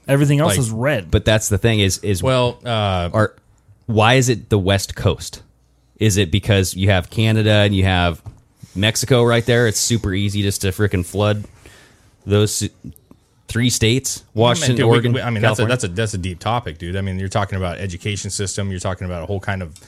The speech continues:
Speaker 2: uh, you know. It,
Speaker 3: Well, I'm talking, uh, illegal immigrants,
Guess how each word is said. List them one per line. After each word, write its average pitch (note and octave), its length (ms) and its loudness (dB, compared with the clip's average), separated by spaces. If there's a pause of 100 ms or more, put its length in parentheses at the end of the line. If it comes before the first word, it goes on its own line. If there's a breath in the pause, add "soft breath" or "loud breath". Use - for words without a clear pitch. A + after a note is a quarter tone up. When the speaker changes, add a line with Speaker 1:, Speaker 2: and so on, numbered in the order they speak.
(760 soft breath)
Speaker 2:
uh, D#2+ 200 -10
you B2+ 120 0
know. F#2+ 200 -4
It, C3 100 -6
Speaker 3:
Well, A#2 120 4
I'm B2+ 80 4
talking, C#3+ 340 2 (240)
uh, G2+ 220 2 (1400)
illegal A#2+ 400 4
immigrants, G2 560 0